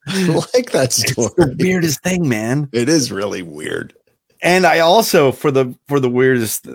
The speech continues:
Speaker 2: uh, for the longest time, I could not pick the American Idol winner. I, I
Speaker 1: Really?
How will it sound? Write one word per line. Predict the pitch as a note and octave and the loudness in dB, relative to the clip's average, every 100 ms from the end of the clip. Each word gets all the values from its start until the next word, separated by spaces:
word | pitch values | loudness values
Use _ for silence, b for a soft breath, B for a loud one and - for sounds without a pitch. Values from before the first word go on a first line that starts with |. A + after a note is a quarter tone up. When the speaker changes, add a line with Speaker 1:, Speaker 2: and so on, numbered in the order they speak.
| - | -4
Speaker 2:
uh, | A2 G2+ G2 | -2 0 -2
for | - | -2
the | A2 | 0
longest | A2+ C3+ C#3+ A2 | 2 2 2 -2
time, | - A2+ G#2 G2+ F2+ _ _ _ _ _ _ - | -2 -2 -2 -4 -10 _ _ _ _ _ _ 0
I | B2 | 0
could | B2 D3+ | 2 0
not | B2+ C#3+ - - | 2 0 0 -4
pick | - D3 - | -4 -4 -2
the | B2+ | -2
American | A#2+ A#2+ A2+ A#2 | 0 -2 -2 -4
Idol | A2 G#2+ G#2+ | -2 -2 -4
winner. | A2 C#2+ - _ _ _ _ _ _ _ b b b | -6 -10 -14 _ _ _ _ _ _ _ b b b
I, | A2 A2 G#2+ - | 0 2 0 -4
I | D2 - _ _ _ _ _ _ _ | -16 -18 _ _ _ _ _ _ _
Speaker 1:
Really? | F2+ A#2 C#4 E4 | -6 -4 -2 -4